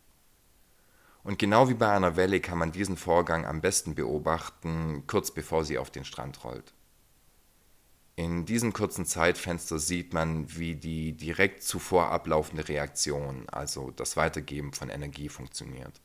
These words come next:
Das Wasser selbst bewegt sich gar nicht in eine Richtung, sondern es wird lediglich angeregt und hebt sich dann zur Welle.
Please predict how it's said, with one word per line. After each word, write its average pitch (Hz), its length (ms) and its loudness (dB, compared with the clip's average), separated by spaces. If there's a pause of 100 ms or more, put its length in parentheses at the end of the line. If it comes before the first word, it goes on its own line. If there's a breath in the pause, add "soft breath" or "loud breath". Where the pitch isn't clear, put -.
(1200 soft breath)
Das 82 200 0
Wasser 101 280 4
selbst 90 320 4
bewegt 90 400 0
sich 80 180 -6
gar 76 200 -2
nicht 78 180 -6
in 71 80 -6
eine 76 260 -4
Richtung, 87 480 -2
sondern 78 340 -2
es - 240 -4
wird 67 140 -6
lediglich 85 500 -2
angeregt 73 760 -6 (160)
und 71 420 -8 (120)
hebt 80 280 -2
sich - 180 -8
dann 69 240 -6
zur 67 220 -6
Welle. 65 300 -8